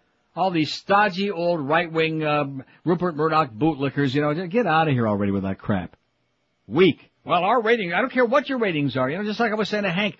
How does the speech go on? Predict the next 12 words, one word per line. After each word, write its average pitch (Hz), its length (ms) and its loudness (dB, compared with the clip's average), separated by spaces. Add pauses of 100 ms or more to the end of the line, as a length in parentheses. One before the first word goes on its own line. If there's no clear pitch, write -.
(160)
maybe 214 180 -2
the 202 80 0
World 202 220 -2
Series 196 240 -2
ratings 185 280 -2
sucked, 220 220 0
but 160 80 0
it 156 60 -2
was 139 120 -2
a 147 40 -4
great 170 240 -2
series. 147 420 -2